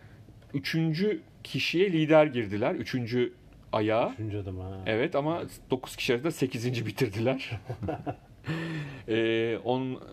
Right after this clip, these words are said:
Speaker 1: o-, onlar vardı ve de tabii ki iki güne yaygın olarak da, e, paralimpik atletizm
Speaker 2: Evet,
Speaker 1: yarışları da
Speaker 2: evet.
Speaker 1: yapıldı.
Speaker 2: Evet. Evet, güzel. Ee, şöyle aslında katılım açısından,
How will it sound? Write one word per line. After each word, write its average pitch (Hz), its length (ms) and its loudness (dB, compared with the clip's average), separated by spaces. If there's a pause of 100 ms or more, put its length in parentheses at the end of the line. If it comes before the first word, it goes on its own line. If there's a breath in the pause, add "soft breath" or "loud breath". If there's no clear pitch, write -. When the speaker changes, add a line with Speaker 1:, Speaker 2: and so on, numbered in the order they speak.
(320)
Speaker 1:
o-, 123 140 2
onlar 139 360 6
vardı 127 340 4
ve 156 120 4
de 156 100 2
tabii 120 260 0
ki 190 240 2 (200 loud breath)
iki - 240 0
güne 123 180 2
yaygın 120 420 4
olarak 113 440 2
da, 190 200 2 (320)
e, 104 380 -4 (1600)
paralimpik 123 760 0 (540)
atletizm 98 480 -2
Speaker 2:
Evet, 104 100 0
Speaker 1:
yarışları 95 420 0
da 95 60 0
Speaker 2:
evet. 92 120 0
Speaker 1:
yapıldı. 85 340 -6
Speaker 2:
Evet. - 120 -16 (1500)
Evet, 107 240 -8
güzel. 113 300 -2
Ee, 131 320 0
şöyle 170 340 0
aslında 147 240 -6
katılım 190 300 -2
açısından, 160 560 -2